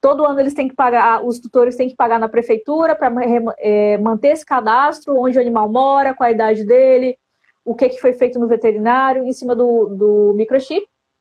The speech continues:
E você tem um acompanhamento desses animais, né? E colocar os gatos ferais também no mapa. E nos Estados Unidos a gente tem que os gatos ferais, eles estão dentro de,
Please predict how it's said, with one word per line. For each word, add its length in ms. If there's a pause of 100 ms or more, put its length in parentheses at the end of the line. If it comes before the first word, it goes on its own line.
(120)
E 60
você 180
tem 140
um 60
acompanhamento 680
desses 240
animais, 480
né? 200
E 80
colocar 480
os 100
gatos 300
ferais 280
também 320
no 120
mapa. 440 (960)
E 460 (260)
nos 180
Estados 240
Unidos 300
a 80
gente 260
tem 320
que 100
os 80
gatos 280
ferais, 280
eles 180
estão 180
dentro 280
de, 120